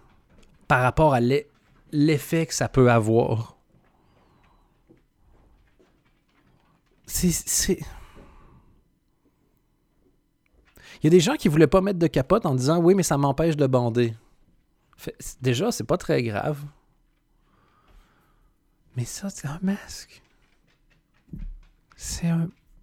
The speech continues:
putain de masque pour que les gens puissent continuer de vivre. Et je, oui, mais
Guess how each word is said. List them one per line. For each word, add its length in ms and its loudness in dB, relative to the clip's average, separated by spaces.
putain 360 -4
de 80 -4
masque 320 -6
pour 100 -14
que 100 -4
les 60 0
gens 140 -2
puissent 200 -6
continuer 440 -4
de 120 -6
vivre. 320 -6
Et 100 0
je, 100 -4
oui, 260 0
mais 180 -2